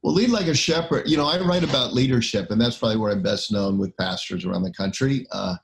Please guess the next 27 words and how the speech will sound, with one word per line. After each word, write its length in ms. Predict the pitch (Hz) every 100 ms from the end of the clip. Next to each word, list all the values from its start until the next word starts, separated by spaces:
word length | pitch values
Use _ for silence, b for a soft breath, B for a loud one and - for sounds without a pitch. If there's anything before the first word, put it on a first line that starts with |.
| b b _
more 320 | 98 107 110
than, 360 | 104 107 101 98
uh, 220 | 95 98
folks 420 | - 107 104 - 104
that 160 | 98
are, 240 | 98 92 -
uh, 220 | 87 87 90
in 140 | 107
the 80 | 104
churches. 600 | - 120 113 90 87 - B B B B B _ _ _ _ _
And, 320 | 123 123 131
uh, 100 | 131
Lead 260 | 131 156 196
Like 240 | 165 156
a 80 | 127
Shepherd 560 | - - 139 147 117 107
is 160 | 101
a 80 | 107
combination 800 | - 123 120 110 110 120 - 104
of 60 | 92
the 60 | 90
two 140 | 107
kind 200 | 110 104
of 60 | 92
books 240 | 98 -
I 100 | 101
write: 400 | 92 95 92 92